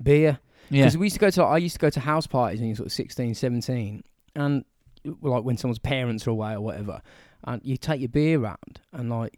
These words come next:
Speaker 1: you open your can, and they go, and they go and get you a glass in the kitchen, and it's like a fucking mug.
Speaker 2: Yeah.
Speaker 1: Like a, literally like a mug that you drink tea or coffee out of. "What the fuck's this?" And, uh, one of my mates said that when they come round to our house, or, you know, where you used to live at Dad's house, so they used to love it because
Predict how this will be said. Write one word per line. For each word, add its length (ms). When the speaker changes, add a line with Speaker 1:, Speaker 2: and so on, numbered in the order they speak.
Speaker 1:
you 160
open 200
your 80
can, 440
and 100
they 60
go, 240
and 100
they 40
go 120
and 80
get 120
you 100
a 40
glass 300
in 60
the 60
kitchen, 280
and 80
it's 80
like 140
a 20
fucking 460
mug. 260
Speaker 2:
Yeah. 340
Speaker 1:
Like 140
a, 40
literally 320
like 140
a 40
mug 220
that 100
you 60
drink 220
tea 200
or 120
coffee 320
out 100
of. 80
"What 140
the 80
fuck's 480
this?" 240
And, 240
uh, 120
one 180
of 80
my 140
mates 440
said 300
that 80
when 140
they 80
come 200
round 200
to 100
our 200
house, 320
or, 140
you 80
know, 80
where 160
you 80
used 160
to 60
live 80
at 40
Dad's 220
house, 260
so 140
they 40
used 120
to 60
love 220
it 180
because 440